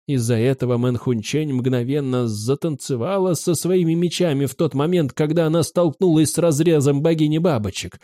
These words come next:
создавая воздухонепроницаемый барьер, который блокировал все атаки Ван Дуна. Всякий раз, когда её тонкие мечи сталкивались с клинком света,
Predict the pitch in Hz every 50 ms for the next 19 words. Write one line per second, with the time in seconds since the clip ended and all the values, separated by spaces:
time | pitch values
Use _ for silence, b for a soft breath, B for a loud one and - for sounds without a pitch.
0 | B B B B - - 170 143 127 127 113 110 123 147 156 156 156 151 143 120
1 | 101 - - 104 104 127 156 156 127 127 139 147 - - 143 143 143 131 - 131
2 | 131 127 123 113 - - 139 131 123 120 123 123 117 120 123 123 123 120 123 120
3 | 107 95 92 - B B B B B - 175 - 151 156 156 151 151 170 156 175
4 | 185 180 170 - - 240 220 143 113 113 110 104 - - - 139 120 113 - 120
5 | 110 - 113 113 117 120 120 117 104 92 85 80 - _ _ _ _ _ _ _
6 | _ _ _ _ _ _ - - - 220 190 - - 226 226 214 160 113 98 -
7 | - 117 107 107 117 123 135 139 151 160 - _ - 233 220 208 196 175 - 202
8 | 208 214 226 233 214 - - - 120 110 101 90 - - - - - - - 180
9 | 170 170 147 - 139 135 135 139 147 143 - - - 139 139 143 131 - 143 131
10 | 127 - - 226 269 269 - - 131 120 107